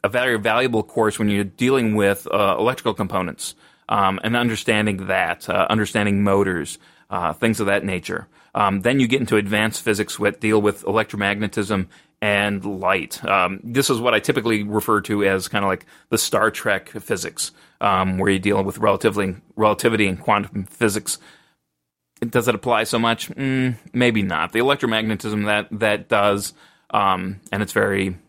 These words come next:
you know, it's very useful. But again,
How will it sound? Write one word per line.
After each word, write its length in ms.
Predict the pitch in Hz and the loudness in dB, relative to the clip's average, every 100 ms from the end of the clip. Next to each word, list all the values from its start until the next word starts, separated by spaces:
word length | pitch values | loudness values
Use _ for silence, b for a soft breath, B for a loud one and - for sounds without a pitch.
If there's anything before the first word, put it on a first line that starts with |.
| - | -4
you 120 | 101 | -4
know, 180 | 87 - _ _ _ _ _ _ _ _ _ | -4 -8 _ _ _ _ _ _ _ _ _
it's 160 | 101 104 | -4 -2
very 180 | 104 92 | -2 2
useful. 500 | 101 110 131 127 - b b b b - | 2 2 2 0 -2 b b b b -2
But 100 | 110 | 0
again, 420 | 98 90 73 | 0 -2 -4